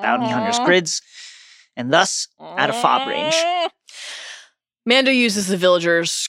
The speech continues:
Speaker 2: credits to recruit Cara. "Ready for round two," he says. And she's dubious at first, so we're basically running off a band of raiders for lunch money, but the location is a draw for her too. "Last I checked, that's a pretty square deal for someone in your position," Mando says. He's a decent recruiter, actually.
Speaker 1: Yeah.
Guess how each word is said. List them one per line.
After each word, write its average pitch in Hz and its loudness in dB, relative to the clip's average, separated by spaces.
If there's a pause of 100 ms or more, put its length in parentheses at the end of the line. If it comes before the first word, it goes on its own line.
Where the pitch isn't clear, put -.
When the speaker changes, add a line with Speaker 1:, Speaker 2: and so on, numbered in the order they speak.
Speaker 2:
credits 156 0
to 170 -2
recruit 254 0
Cara. 480 4 (240)
"Ready 185 2
for 196 -2
round 202 2
two," 208 2
he 226 0
says. 220 -6 (180)
And 220 -4
she's 440 2
dubious 453 2
at 202 0
first, - 0
so 202 2
we're 196 2
basically 208 2
running 208 4
off 196 4
a 185 -8
band 190 2
of 175 -6
raiders 190 2
for - -4
lunch 180 0
money, 233 2
but 220 -2
the 226 4
location 330 2
is 349 0
a 349 2
draw 294 4
for 285 -2
her 233 2
too. - -2 (420)
"Last 185 2
I 180 2
checked, 175 0
that's 165 -2
a 151 -8
pretty 175 -4
square 165 0
deal 151 -2
for 147 -10
someone 143 -8
in 139 -14
your 143 -6
position," 87 -8
Mando 71 -8
says. - -6
He's 311 2
a 494 2
decent 494 2
recruiter, 294 0
actually. - -4
Speaker 1:
Yeah. - -20